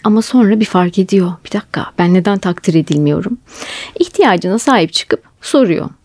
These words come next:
Burada kocası aslında yardım almakla ilgili bir zorluk yaşıyor masalda. Biz buna hani klinik gözden nasıl bakabiliriz?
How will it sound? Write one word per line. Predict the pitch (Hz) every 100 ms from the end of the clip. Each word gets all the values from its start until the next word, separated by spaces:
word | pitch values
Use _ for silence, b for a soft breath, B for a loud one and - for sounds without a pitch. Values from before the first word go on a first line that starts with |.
| _ 381
Burada | - 226 285 392
kocası | - 220 254 254 - 277 285
aslında | 196 202 - 180 170 160 170 B B - -
yardım | 185 190 196 202 262 247
almakla | 175 185 196 262 - 208
ilgili | - 190 202 190 190
bir | 226 233 - _ _ -
zorluk | 233 220 196
yaşıyor | 175 - 160
masalda. | 151 160 - - - 196 - B B B
Biz | 208 262 254
buna | 269 269
hani | 214 175
klinik | - 220 254
gözden | 233 196 170 170 175
nasıl | 208 196
bakabiliriz? | 175 175 151 139 - 190 -